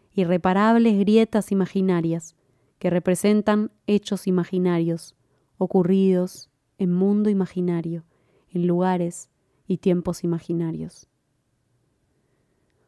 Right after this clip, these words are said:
Tres años después, Ana María Molinare se suicidó, arrojándose desde un octavo piso,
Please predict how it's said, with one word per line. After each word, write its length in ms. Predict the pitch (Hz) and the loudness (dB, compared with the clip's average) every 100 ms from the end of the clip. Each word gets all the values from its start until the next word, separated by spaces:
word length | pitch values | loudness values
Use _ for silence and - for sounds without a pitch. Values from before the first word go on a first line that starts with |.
| _ | _
Tres 200 | - 190 | -4 -2
años 240 | 233 240 214 | 2 2 2
después, 680 | 190 - 202 226 - - _ _ _ | -2 0 0 0 -4 -14 _ _ _
Ana 240 | - 226 240 | 0 2 4
María 360 | 208 190 202 | 4 2 2
Molinare 580 | 196 190 180 180 190 196 | 2 2 0 0 0 0
se 180 | 185 185 | -2 -6
suicidó, 640 | - 180 - 185 185 180 - _ _ _ _ | -4 -6 -2 0 2 0 -6 _ _ _ _
arrojándose 800 | 175 175 - 196 196 202 185 185 | -4 -4 -2 0 2 2 0 0
desde 260 | 180 175 | 0 0
un 80 | 202 | 2
octavo 460 | 196 - 196 190 185 | 0 0 0 0 0
piso, 500 | - 175 - 175 | -4 -8 -8 -10